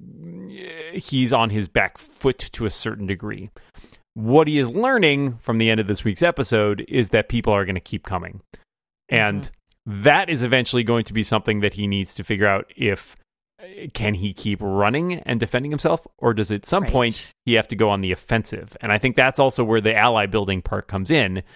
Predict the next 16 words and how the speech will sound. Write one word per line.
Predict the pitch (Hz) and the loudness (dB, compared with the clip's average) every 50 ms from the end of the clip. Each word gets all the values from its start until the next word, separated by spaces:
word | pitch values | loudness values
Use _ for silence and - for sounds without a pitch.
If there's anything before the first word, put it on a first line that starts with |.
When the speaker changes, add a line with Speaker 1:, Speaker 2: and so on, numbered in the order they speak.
| - - _ _ _ _ - | -20 -20 _ _ _ _ -6
Speaker 1:
because | - 107 113 104 - | -4 -2 -2 0 0
he's | 120 123 104 | 0 0 2
building | - 123 117 98 110 104 104 | 2 2 2 2 0 0 0
these | 101 95 87 | -2 -2 -2
resources | 95 120 131 123 - 127 110 110 - - 110 101 95 87 | 0 0 0 0 2 0 0 0 0 0 -2 -2 0 2
that, | 107 107 101 95 98 - - _ _ _ _ _ _ _ - | 2 2 4 2 0 -4 -8 _ _ _ _ _ _ _ -6
you | - 110 101 | -2 -2 0
know, | 98 92 95 | 0 0 -2
when | 104 104 101 | 0 0 -2
he | 95 - 135 135 131 | -2 0 -2 -2 -2
turns | 113 - - 139 123 107 | -2 -2 0 0 0 2
around | 104 110 107 107 104 101 | 2 4 4 4 2 0
and | 98 | -2
decides, | 95 - 110 101 98 - | -2 0 2 0 0 0
"All | - - 110 | -2 0 0
right, | 101 92 87 - | 2 0 0 -4